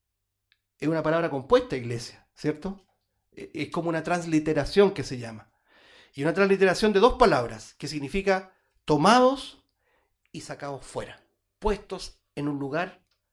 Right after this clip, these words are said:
aparte, lugar seguro, exactamente.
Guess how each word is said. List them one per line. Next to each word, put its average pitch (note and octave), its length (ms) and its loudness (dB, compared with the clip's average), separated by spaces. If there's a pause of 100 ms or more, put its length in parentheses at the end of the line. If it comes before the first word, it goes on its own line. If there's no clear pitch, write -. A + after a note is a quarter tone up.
(840)
aparte, - 580 -12
lugar C3+ 320 -8
seguro, - 520 -18
exactamente. - 720 -10